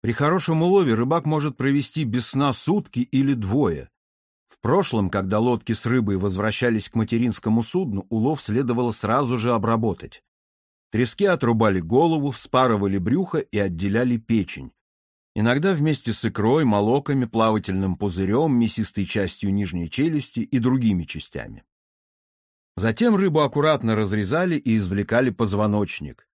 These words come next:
Неаккуратный разрез снижал ценность рыбы. После этого тушку следовало тщательно посолить.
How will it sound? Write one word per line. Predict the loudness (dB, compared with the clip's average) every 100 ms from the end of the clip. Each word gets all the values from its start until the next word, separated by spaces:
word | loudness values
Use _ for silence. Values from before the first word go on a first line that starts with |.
| _ -2
Неаккуратный | -2 0 0 2 2 2 0
разрез | 2 0 0 0
снижал | -4 -8 -2 0 2 2 2 2
ценность | -2 -2 0 -2 -4 -6
рыбы. | -10 -10 -14 _ _ _ _ _ _ _
После | 0 2 2
этого | 2 2 0 2
тушку | 0 0 -4
следовало | 0 0 2 2 2 2
тщательно | -2 0 0 0 -2 -2
посолить. | -2 -4 -2 -2 -4 -10 -18